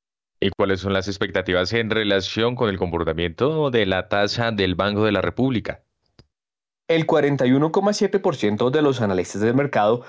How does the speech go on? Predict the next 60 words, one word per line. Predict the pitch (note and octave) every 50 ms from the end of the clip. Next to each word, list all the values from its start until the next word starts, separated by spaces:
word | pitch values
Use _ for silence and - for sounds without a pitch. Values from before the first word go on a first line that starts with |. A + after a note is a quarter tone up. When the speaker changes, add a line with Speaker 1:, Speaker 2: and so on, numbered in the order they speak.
| - - -
Speaker 2:
prevé | - A#2 A2 G#2+ G#2
que | - C3
la | C#3 C#3+ C3+ -
tasa | - A2 G#2 - A#2
de | A#2+
interés | B2+ C#3 C3 C3 A#2 G2+ G2+ G2
del | G#2 G#2+ A2+
Banco | A2+ A#2+ A2+ A2+ A2+ - B2
de | B2 B2+
la | C#3
República | D3 E3 D#3 - B2 A2 B2 B2 - D#3 D3
baje | B2 A2+ G#2+ G#2+ G#2 B2
a | B2
niveles | C#3 C#3 C3 A2+ G#2 A2 A2+ C3+
entre | C3+ C3 B2+ A#2+ G#2+ G2+
nueve | G#2 G#2 G#2 G#2
coma | - C3+ C3+ D3 D#3
cinco | D#3 D#3+ D3+ C#3+ C3 D#3 D#3+ D#3 - - - - -
y | E3+ D#3
diez | C#3+ C#3 B2+ B2 B2
por | - C3+ B2+
ciento | - C#3 B2+ B2 C3+ C3 B2+
para | - C3+ B2 A#2+
fin | - - G#2 G2+ G2+
de | G2+ A2
dos | A2 A2+ G#2+ G2+
mil | G2 F#2
veintitrés. | F2 G#2 G#2 G#2 F#2+ - D3+ G#3 G3+ C3+ - - - - - - - -
Entre | B2 A2+ A#2 A2
tanto, | G#2 G#2 G2 G2 - E3+
el | G#3 G3+
treinta | G3 E3 C3 C3
y | A2+
tres | - F#2 G2 -
coma | - B2 B2
cuatro | B2 - B2+ B2+ B2 B2+
por | C#3 C3+
ciento | C3 - G2+ G#2 A2 D3+
apuesta | D3+ C#3+ - - G2+ G2+ G3 - A2+
a | A2+
un | A#2+ A#2+
nivel | B2 B2 A#2+ A#2 A#2 A2+
de | A#2+
tasa | A#2+ - A2+ A2+ C3 C3+
repo | B2+ C3 A2 - C#3+ D3 D3 - - - -
entre | - C3+ C3 B2 A#2+ G#2+ G#2
diez | G#2+ G#2 G#2 - -
coma | B2+ D3 E3 D#3+
cinco | - D#3+ D#3 D#3 D3 F3+ E3+
y | D3
doce | B2 - G#2 G2+ - G#2+
coma | - A#2+ A#2+ A#2+
cinco | B2 - C3 B2 D#3+ D#3+
por | F#3 E3+
ciento | C#3 C#3+ C3 B2+ E3
al | D#3 C#3+
término | - G#2 G2+ G#2+ A2 A#2 B2+
de | C3 G2+
este | F2+ - - E3+ F3
año, | D3+ B2 C3+ D#3+ E3